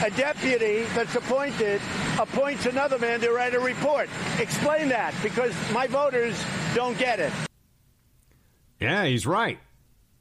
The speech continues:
Speaker 2: You know, we've had Andy McCarthy on the show, and he said that he doesn't even think that the, the Mueller probe was properly constituted from the beginning.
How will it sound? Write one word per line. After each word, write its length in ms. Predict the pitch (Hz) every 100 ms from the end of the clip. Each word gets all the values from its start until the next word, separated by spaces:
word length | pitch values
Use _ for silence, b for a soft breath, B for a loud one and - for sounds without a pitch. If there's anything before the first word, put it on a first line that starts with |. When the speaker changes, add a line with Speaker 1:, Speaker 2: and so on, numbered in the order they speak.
| -
Speaker 2:
You 100 | 120
know, 60 |
we've 160 | 123 208
had 160 | 190 123
Andy 260 | 135 139
McCarthy 540 | 123 - 151 196 151 120
on 160 | 107
the 80 | 101
show, 580 | - 190 190 98 101 127 b b b -
and 160 | 117
he 180 | 127 208
said 380 | - 123 117 113
that 200 | 110 95
he 120 | 123
doesn't 240 | 196 170
even 200 | 151 127
think 220 | 104 131 127
that 140 | 117
the, 180 | 113 107 -
the 140 | 104
Mueller 500 | 104 107 123 143 139
probe 640 | 131 - 135 131 131 131 - b b b
was 220 | 117 120
properly 480 | - 131 135 143 131
constituted 580 | 135 135 131 - 131
from 120 | 131 135
the 60 |
beginning. 440 | 123 123 220 127